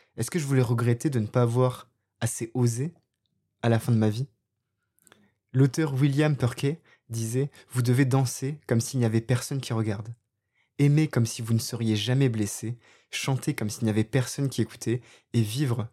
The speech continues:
comme si c'était le paradis sur terre. » Alors, ok, ça paraît parfois utopique,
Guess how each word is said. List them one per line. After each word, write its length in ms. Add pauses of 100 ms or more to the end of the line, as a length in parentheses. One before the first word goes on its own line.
comme 120
si 140
c'était 180
le 60
paradis 380
sur 180
terre. » 320 (600)
Alors, 300 (320)
ok, 220
ça 140
paraît 200
parfois 360
utopique, 500